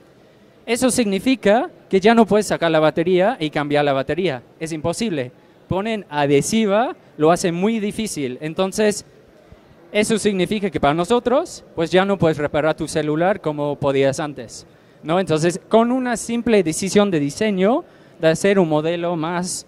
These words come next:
delgado, se hace mucho más difícil reparar y se hace la vida de los teléfonos, los gadgets, mucho más corta, ¿no? No sé si ustedes en su vida tenían un Nokia treinta y tres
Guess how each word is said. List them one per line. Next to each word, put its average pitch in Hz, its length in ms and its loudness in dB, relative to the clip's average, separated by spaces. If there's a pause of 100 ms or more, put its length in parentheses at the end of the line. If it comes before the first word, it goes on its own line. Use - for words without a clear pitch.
(140)
delgado, 170 720 4 (420)
se 175 160 -2
hace 180 240 -2
mucho 220 300 -2
más 185 180 0
difícil 165 460 -4
reparar 147 580 0 (380)
y 175 140 -2
se 170 100 -2
hace 170 200 0
la 143 140 2
vida 208 340 0
de 143 220 0
los 131 220 0
teléfonos, 170 420 -6
los 139 200 -6
gadgets, 180 440 2
mucho 170 320 4
más 156 260 -6
corta, 127 380 8
¿no? 190 180 -6 (2750)
No 196 160 -8
sé 202 140 -4
si 185 140 0
ustedes 185 540 0 (100)
en 156 320 -2
su 156 160 -6
vida 165 420 -2
tenían 160 560 -2
un 160 240 -4
Nokia 160 340 0
treinta 151 380 -2
y 135 40 -2
tres 156 460 -4